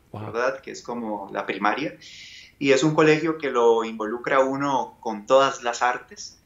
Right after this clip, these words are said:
Speaker 1: Mm.
Speaker 2: con la música, con el teatro, con las artes plásticas, con la danza,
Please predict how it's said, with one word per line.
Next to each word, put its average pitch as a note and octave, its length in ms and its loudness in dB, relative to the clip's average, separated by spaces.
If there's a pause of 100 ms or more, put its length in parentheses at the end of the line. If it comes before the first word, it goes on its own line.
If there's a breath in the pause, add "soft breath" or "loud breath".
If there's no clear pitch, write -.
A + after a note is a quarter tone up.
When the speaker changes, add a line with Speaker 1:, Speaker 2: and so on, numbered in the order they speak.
Speaker 1:
Mm. D#3+ 160 -10
Speaker 2:
con A2+ 260 -4
la G#2+ 100 0
música, C3+ 760 -2
con B2 160 -6
el B2+ 120 -6
teatro, A#2 920 -2
con A2 160 -4
las G#2 160 -4
artes A#2 240 -6
plásticas, B2+ 920 -6
con B2+ 200 -2
la A#2+ 160 2
danza, B2 580 -4